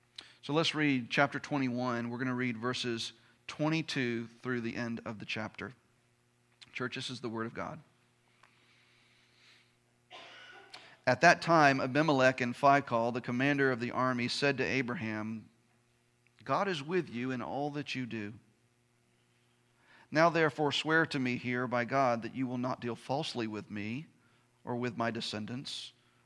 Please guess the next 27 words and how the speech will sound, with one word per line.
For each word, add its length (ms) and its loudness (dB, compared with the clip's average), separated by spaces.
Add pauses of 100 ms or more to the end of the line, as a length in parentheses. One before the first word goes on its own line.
(280)
or 140 -2
with 200 -2
my 160 0
posterity. 880 -6 (1200)
But 160 8
as 180 10
I 160 8
have 200 6
dealt 220 4
kindly 460 2
with 220 0
you, 320 -4
so 260 -2
you 280 -2
will 140 -2
deal 200 -6
kindly 500 -2
with 240 -4
me 380 -6 (400)
and 80 -8
with 100 -2
the 120 0
land 340 -2
where 80 -6
you 140 -6
have 120 -6
sojourned." 580 -6